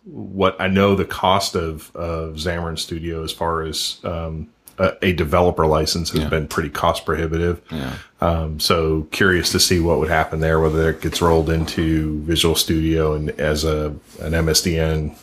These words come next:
Speaker 1: um, you know, as a Microsoft partner, whether you get that as part of your M S D N subscription or, or capabilities. But yeah, i-, interesting purchase. I just don't know. I don't,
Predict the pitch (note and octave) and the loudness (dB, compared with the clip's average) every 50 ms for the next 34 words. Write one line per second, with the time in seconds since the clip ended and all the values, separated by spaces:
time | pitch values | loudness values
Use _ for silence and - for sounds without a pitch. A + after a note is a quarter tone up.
0 | - - G2 F2 E2 D#2+ D#2 D#2 D#2 D#2 D#2 D#2 D#2 - - - G2+ F2+ D#2+ D#2+ | -10 -8 -6 -4 -4 -4 -4 -4 -4 -4 -6 -8 -8 -10 -8 -6 -2 -2 0 0
1 | E2 E2 E2 E2 E2 - - - F2 - - - - G2 F#2+ - - D#2+ D2+ D#2 | 0 2 0 0 0 0 0 0 0 0 0 0 0 0 2 2 0 0 0 0
2 | D#2 D#2 D#2+ D#2 D#2 D2 D#2+ D2+ - F2 E2 D#2 D#2 D2+ - - - E2 D#2+ D#2 | 0 0 0 -2 0 0 -2 0 2 0 0 0 0 -4 -2 -2 0 0 0 -2
3 | D2+ D2+ D2+ D#2 D#2 D#2 D2 - - - D#2 D2+ D2+ D#2 D#2 D#2 - - D#2+ D2+ | -4 -4 -4 -4 -4 -4 -4 -6 -6 -6 -6 -6 -6 -6 -6 -6 -6 -8 -8 -8
4 | - - D#2 - - - - D#2+ D#2+ D#2 D#2 C2 - D#2 D#2 D#2+ - - E2 D#2 | -8 -8 -8 -8 -8 -8 -8 -6 -6 -6 -6 -6 -6 -6 -8 -8 -8 -10 -10 -10
5 | - D2+ D2+ D2+ D2 D2+ D2+ D2+ D2+ - - - - - _ _ _ - - - | -10 -8 -8 -8 -8 -8 -8 -10 -12 -12 -14 -16 -18 -18 _ _ _ -20 -20 -20
6 | - - - - - - - - - _ _ - G2+ F#2 F2+ F#2 F#2+ G#2 B2+ - | -20 -20 -20 -20 -20 -20 -20 -20 -20 _ _ 2 4 4 6 6 4 4 2 0
7 | - - C#3+ C#3+ C3+ C3+ C3+ - C#3 - - - B2 A2+ G#2+ G#2+ G#2 G#2 G2+ G2 | -2 -6 -6 -4 -4 -2 0 0 0 0 0 2 2 2 4 4 2 2 2 0
8 | G2 G2 G2 F#2+ F#2 F2 E2+ - _ - - G#2 A2 G#2+ - C3+ C3 - - - | 0 0 0 -2 -4 -6 -8 -14 _ 0 2 2 2 4 2 0 0 0 -2 -6
9 | - - - - F2 G2 F2 E2+ F2 G2 F#2+ - - F#2+ F2 E2 D2+ E2 F2 F2 | -8 -8 -4 -2 -2 -2 -2 -4 -6 -6 -6 -4 -4 -4 -6 -6 -6 -4 -4 -2
10 | F2 E2+ E2+ E2+ E2 E2 E2 D#2 - - _ _ _ _ _ _ _ _ _ _ | -2 -2 -4 -4 -6 -6 -8 -10 -12 -16 _ _ _ _ _ _ _ _ _ _
11 | _ _ - - - - _ - F#2+ A2 B2 A#2+ A2 - | _ _ -8 -8 -8 -12 _ -2 0 0 0 0 -2 -6